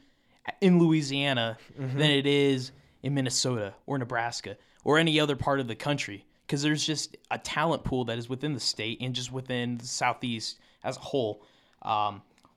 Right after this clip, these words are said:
Speaker 1: but Joe Burrow, like we said before, been doing amazing as a grad transfer from Ohio State.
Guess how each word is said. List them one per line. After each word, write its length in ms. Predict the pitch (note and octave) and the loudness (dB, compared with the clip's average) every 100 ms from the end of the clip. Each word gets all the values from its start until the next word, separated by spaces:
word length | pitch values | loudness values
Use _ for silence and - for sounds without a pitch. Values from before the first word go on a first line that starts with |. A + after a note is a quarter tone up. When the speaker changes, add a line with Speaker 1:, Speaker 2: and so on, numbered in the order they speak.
| - | -6
Speaker 1:
but 120 | C3+ | 0
Joe 220 | C#3 D3+ | 4 4
Burrow, 460 | C3 C#3 C#3+ D3 C#3 | 4 2 4 4 2
like 200 | B2 C3 | -2 -4
we 60 | |
said 260 | C3 C#3+ C3+ | -6 -4 -6
before, 460 | B2 - B2+ B2+ | -10 -4 -2 -2
been 160 | B2 C3 | -2 -2
doing 240 | C3+ C3+ B2 | -2 0 -2
amazing 460 | A#2+ B2 B2 B2 | -2 -4 -4 -6
as 140 | A#2 A2+ | -6 -8
a 40 | |
grad 280 | A2 A2+ A2+ | -4 -2 -2
transfer 380 | - A#2 - A2+ | -4 -6 -8 -10
from 220 | A#2+ A2 | -8 -6
Ohio 300 | G#2 A2+ A2+ | -6 -6 -4
State. 480 | - - A2 A2 | -6 -4 -4 -6